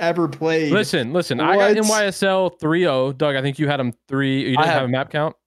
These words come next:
Speaker 3: I, I'm not putting map count, but I have N Y S L beating Paris as well.
Speaker 2: Okay.
Speaker 3: Yeah.
Speaker 2: Ian,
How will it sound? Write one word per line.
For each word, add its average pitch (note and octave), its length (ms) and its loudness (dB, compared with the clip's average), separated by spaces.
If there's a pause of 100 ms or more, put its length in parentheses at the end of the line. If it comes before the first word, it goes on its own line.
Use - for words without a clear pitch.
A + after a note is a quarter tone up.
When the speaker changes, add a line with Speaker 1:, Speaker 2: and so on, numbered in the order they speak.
(120)
Speaker 3:
I, D#3+ 100 2
I'm E3+ 140 0
not F3+ 120 0
putting E3 180 -2
map C#3+ 200 0
count, C3+ 160 -4
but C3+ 80 0
I B2+ 180 0
have B2+ 120 -6
N C3 160 -2
Y B2 100 -2
S A2+ 140 -6
L A2 80 -2
beating G#2+ 180 -8
Paris G#2+ 320 -6
as G#2+ 100 -10
well. G#2+ 140 0
Speaker 2:
Okay. G#2+ 340 -2 (260)
Speaker 3:
Yeah. C#3+ 60 0
Speaker 2:
Ian, D3+ 140 0